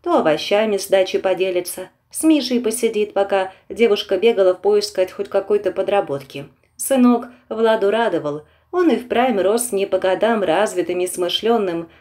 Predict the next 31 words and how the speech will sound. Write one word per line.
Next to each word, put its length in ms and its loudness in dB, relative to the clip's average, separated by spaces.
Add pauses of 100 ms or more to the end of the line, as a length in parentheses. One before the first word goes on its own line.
(140)
На 260 0
десятом 480 2
месяце 420 0
уже 200 0
уверенно 480 2
топал 400 2
ножками, 580 -4 (240)
а 140 -2
ближе 360 2
к 140 0
году 320 4
ел 400 0
ложкой 680 -2
и 100 -6
сам 300 0
просился 560 0
на 100 -2
горшок. 560 -4 (380)
Когда 500 2
сыну 380 0
исполнилось 600 0
полтора 460 0
года, 320 0
Влада 360 2
вынуждена 520 0
была 220 0
отдать 500 -4
его 220 0
в 40 -6
ясельную 600 0
группу. 520 -2